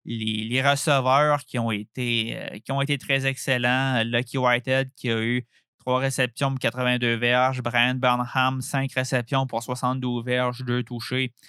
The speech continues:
Javon Cottoy, quatre réceptions pour soixante-neuf verges et un touché. Donc, euh, tout allait bien. Et d'ailleurs, euh, un, il y a eu aussi un touché sur, euh, un touché, euh, sur un retour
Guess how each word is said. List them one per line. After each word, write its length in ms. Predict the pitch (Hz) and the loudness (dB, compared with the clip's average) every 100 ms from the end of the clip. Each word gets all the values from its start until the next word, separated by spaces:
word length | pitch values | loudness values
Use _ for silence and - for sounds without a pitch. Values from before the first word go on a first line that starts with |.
| - _ _ - | -20 _ _ -2
Javon 360 | 127 127 139 | 2 4 2
Cottoy, 520 | - 131 135 131 135 | 2 2 2 2 2
quatre 200 | 131 135 | 0 -2
réceptions 500 | - 127 127 117 135 | 0 -2 -2 0 -2
pour 180 | 131 110 | -2 -4
soixante-neuf 640 | - 123 127 123 - 135 123 | -2 -2 0 -2 -2 -2 0
verges 320 | 135 131 127 | 2 2 2
et 40 | 127 | 0
un 140 | 123 | 0
touché. 540 | 117 117 - 139 139 | -2 -6 -2 -2 0
Donc, 260 | 135 120 123 _ - - _ - | 0 0 0 _ -20 -20 _ -6
euh, 300 | 117 117 117 117 | -2 0 -2 -4
tout 180 | - 202 180 | 0 2 4
allait 340 | 147 135 131 | 2 4 2
bien. 380 | 127 127 143 160 - _ - | 2 2 4 2 0 _ -2
Et 140 | 139 | 2
d'ailleurs, 640 | 143 139 147 156 151 139 123 | 4 4 4 6 6 4 4
euh, 220 | 117 113 | 2 2
un, 280 | 117 131 127 | 2 4 4
il 80 | 123 | 4
y 60 | |
a 60 | 123 | 2
eu 120 | 131 | 2
aussi 500 | 135 123 - 156 147 - | 0 -2 -2 0 0 2
un 180 | 135 135 | 2 2
touché 540 | - 123 - 143 143 | 0 -2 0 2 2
sur, 580 | - - 120 113 113 107 | 0 -4 -2 0 -2 -4
euh, 200 | 110 104 - 120 _ _ _ _ | -8 -8 -10 -12 _ _ _ _
un 200 | - 143 | 2 2
touché, 640 | 139 156 135 - 151 147 143 | 4 2 2 2 2 4 4
euh, 460 | 110 110 104 107 127 | 2 2 -2 -2 -4
sur 480 | - 139 123 120 | -4 0 0 0
un 240 | 113 110 113 | -2 0 2
retour 640 | 135 127 - 143 135 - | 2 2 0 -2 -2 -6